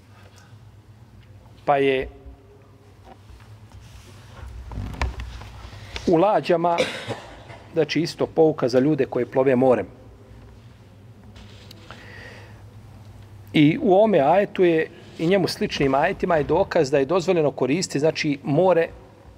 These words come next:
da čovjek plovi po moru. Bilo da se radi o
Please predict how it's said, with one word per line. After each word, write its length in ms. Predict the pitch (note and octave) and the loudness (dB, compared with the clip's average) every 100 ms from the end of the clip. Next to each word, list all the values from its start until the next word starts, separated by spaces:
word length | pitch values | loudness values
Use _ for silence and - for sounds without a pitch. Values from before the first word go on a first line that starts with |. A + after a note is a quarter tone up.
| - | -6
da 60 | D3 | -4
čovjek 280 | F3+ D3 - | 0 -2 0
plovi 240 | D#3+ C#3+ | -2 0
po 140 | B2 B2 | -4 -4
moru. 260 | C3+ A2+ - - - - - - - - - - - - - - - - - - - - - - | -2 -4 -6 -20 -20 -20 -20 -20 -20 -20 -20 -20 -20 -20 -20 -20 -20 -20 -20 -20 -20 -20 -18 -4
Bilo 220 | D#3+ D#3+ | 0 2
da 100 | B2 | 0
se 140 | - | 0
radi 280 | D3 C3 B2 | 0 0 -2
o 100 | A2+ | -8